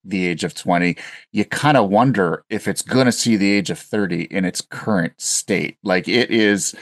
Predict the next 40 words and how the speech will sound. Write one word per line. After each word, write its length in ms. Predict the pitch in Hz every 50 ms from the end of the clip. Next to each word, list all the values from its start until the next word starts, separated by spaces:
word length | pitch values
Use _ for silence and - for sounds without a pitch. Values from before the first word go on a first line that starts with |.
| - - - - _ _
uh, 220 | - 98 92 95 - -
it's 180 | 117 107 -
almost 440 | - - 123 123 127 135 135 123 -
like 180 | 123 113 104 110
it's 160 | 101 - -
well 360 | 85 90 101 101 101 104 107
past 440 | - - 110 104 98 95 87 - -
its 200 | 95 78 - -
best 280 | - 98 92 - - -
before 340 | 82 80 - - 113 113 107
date. 300 | 85 98 87 85 85 -
And, 300 | - 95 87 85 85 80 -
you 80 | 98
know, 120 | 98 95 90
twenty 340 | - - - 127 127 131 123
doesn't 240 | 123 104 113 107
seem 240 | 95 - - 120 110
that 180 | 104 101 98 101
old, 320 | 107 123 123 104 98 85
but, 220 | 85 87 87 - _ _ - - - _ _
uh, 160 | - 87 87 - -
in 180 | - 92 92
the 80 | 90 90
world 300 | 85 92 104 110 113 107
of 80 | 101 -
social 340 | - 110 104 - - 107
media, 320 | 98 101 104 113 127 127 117
Facebook 500 | - - 98 95 - - - 107 98 -
is 120 | 90 -
proving, 460 | - - 107 117 113 98 95 90 85
yeah, 260 | 85 87 101 110 110 104
maybe 340 | 98 101 107 101 110 98
it 80 | 98 95
is. 300 | 107 113 101 82 - -
Maybe 300 | 87 87 90 92 113 101
it's 120 | 90 -
time 240 | - - 98 95 92
to 60 | 85
look 200 | 87 95 95 -
beyond. 460 | - 92 82 85 92 101 - - -